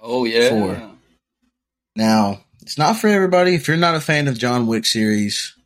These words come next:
Speaker 2: then you pro-, then, you know, why would you go see John Wick four?
Speaker 1: Yeah.
Speaker 2: If you haven't got the gist of it by now, then you're not gonna get it. But John Wick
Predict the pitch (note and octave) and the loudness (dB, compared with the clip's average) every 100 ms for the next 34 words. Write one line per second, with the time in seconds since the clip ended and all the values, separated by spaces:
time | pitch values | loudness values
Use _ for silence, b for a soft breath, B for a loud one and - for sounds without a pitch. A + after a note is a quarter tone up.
0 | _ _ _ _ _ _ _ _ _ G#2+ | _ _ _ _ _ _ _ _ _ -2
1 | G#2 F#2+ F2+ - - _ - _ - G#2+ | -2 -2 -4 -8 -14 _ -20 _ -8 -4
2 | - A#2+ - G#2+ G2+ E2+ - F#2+ F2 G1+ | -2 -2 -2 -2 -2 -4 -8 -10 -8 -10
3 | - - _ G#2 A2 G#2+ G2 G2+ F#2+ F#2+ | -20 -20 _ -4 -2 -2 -6 -6 -4 -6
4 | F2+ F#2 F#2 D#2+ C#2 - D#2 - _ _ | -8 -10 -8 -8 -8 -14 -14 -20 _ _
5 | _ _ - F2 - _ _ _ _ B2 | _ _ -6 -6 -10 _ _ _ _ -2
6 | B2+ A#2+ C3 B2 A2 A#2 A2+ F2 G2+ G#2 | 0 0 0 -2 0 0 -2 -8 -6 -4
7 | - G2+ F#2 F2+ - _ _ b b _ | -4 -6 -10 -12 -12 _ _ b b _
8 | _ G2+ G#2 G#2 F2 F2 F2 F2+ F#2 F#2+ | _ -2 0 0 -2 -6 -10 -10 -8 -10
9 | - - - D2 - - b b b b | -14 -18 -16 -16 -18 -20 b b b b
10 | _ A2+ A2 F#2+ - _ _ _ _ _ | _ 2 2 2 -4 _ _ _ _ _
11 | _ _ _ _ _ _ A#2 A#2+ C3+ C3+ | _ _ _ _ _ _ -2 0 2 2
12 | C#3 | 0